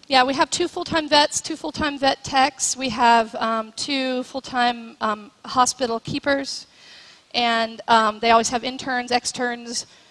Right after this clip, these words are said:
Um, there's a lot of 'em, and we're getting ready to build a brand new hospital. Um, we're raising money for that,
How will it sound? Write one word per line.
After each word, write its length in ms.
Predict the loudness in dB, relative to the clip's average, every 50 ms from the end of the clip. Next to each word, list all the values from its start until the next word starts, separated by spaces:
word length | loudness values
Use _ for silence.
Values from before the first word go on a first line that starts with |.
| _ _ -20 -20 _ _ 0
Um, 420 | 2 2 2 2 0 -4 -6 -2
there's 320 | 0 2 2 2 2 0 0
a 80 | 0
lot 280 | 2 6 6 6 6 6
of 120 | 4 -2
'em, 140 | -4 -6 -6
and 100 | -6 -6
we're 80 | -6 -2
getting 220 | -2 -2 -2 -2 -2
ready 160 | -2 -2 -2
to 80 | -2
build 200 | 0 0 0 0
a 40 | 0
brand 340 | -2 0 0 0 0 -2 -2
new 160 | -4 -4 -2
hospital. 920 | -2 0 2 2 2 2 0 0 0 0 2 4 4 4 4 2 2 0 -2
Um, 240 | -2 -2 -2 -2 -4
we're 100 | -6 -6
raising 340 | -4 -4 -4 -4 -6 -6 -6
money 200 | -6 -6 -6 -6
for 200 | -10 -6 -4 0
that, 340 | 2 2 2 2 2 0